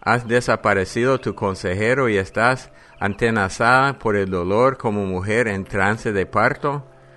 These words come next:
Retuércete de dolor, Jerusalén, y gime como parturienta Sión,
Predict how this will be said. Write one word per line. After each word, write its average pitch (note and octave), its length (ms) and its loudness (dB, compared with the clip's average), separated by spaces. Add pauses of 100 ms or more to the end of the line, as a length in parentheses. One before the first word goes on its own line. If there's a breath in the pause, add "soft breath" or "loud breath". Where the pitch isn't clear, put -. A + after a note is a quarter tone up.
(280 loud breath)
Retuércete G#2+ 920 2
de F#2 140 0
dolor, G#2 420 2
Jerusalén, F#2 720 -2
y G#2+ 160 -4
gime A2 560 -4
como G#2+ 480 -4
parturienta G#2 960 0
Sión, G2 640 -4